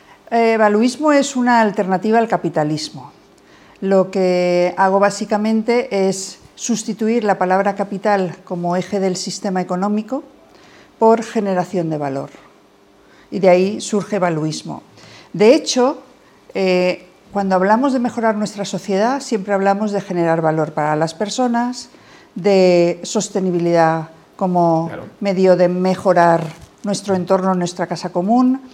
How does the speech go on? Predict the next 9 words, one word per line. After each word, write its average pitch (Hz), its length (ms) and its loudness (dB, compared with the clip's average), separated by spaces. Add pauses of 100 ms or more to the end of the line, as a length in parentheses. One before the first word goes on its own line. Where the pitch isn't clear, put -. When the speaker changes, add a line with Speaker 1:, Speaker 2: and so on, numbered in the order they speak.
(420)
Speaker 1:
Hablamos 185 600 0
de 175 420 2
innovación, 214 800 0
de 180 100 -4
mejores 165 360 -4
productos, 175 460 -4
servicios. 226 720 -4 (680)
Es 269 120 2
decir, 247 360 -2